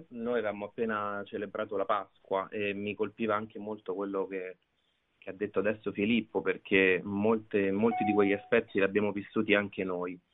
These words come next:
ehm, anche se in maniera diversa.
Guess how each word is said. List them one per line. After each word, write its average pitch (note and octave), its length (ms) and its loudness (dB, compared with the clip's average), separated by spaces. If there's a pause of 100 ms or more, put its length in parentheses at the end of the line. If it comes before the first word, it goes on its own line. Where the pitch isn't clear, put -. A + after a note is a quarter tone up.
(560)
ehm, G2 960 4
anche A2 300 2
se A2 100 2
in G2+ 40 6
maniera G2 320 4
diversa. F2+ 680 -4